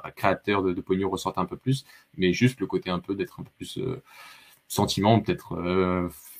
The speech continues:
faussé, hein, mais sentiment d'être un peu plus dans ses matchs et, euh, via cette concurrence d'un, d'un Slimani qui était, euh,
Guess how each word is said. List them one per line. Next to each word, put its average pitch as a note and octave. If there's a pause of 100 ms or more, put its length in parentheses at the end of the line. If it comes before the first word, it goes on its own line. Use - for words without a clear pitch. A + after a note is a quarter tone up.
faussé, -
hein, G2+
mais E2+
sentiment F2+
d'être F#2+
un F#2
peu E2+
plus -
dans F#2
ses F#2+
matchs G2+
et, F2+ (380)
euh, -
via F#2+
cette -
concurrence F#2
d'un, F2
d'un F2+
Slimani F#2
qui -
était, -
euh, -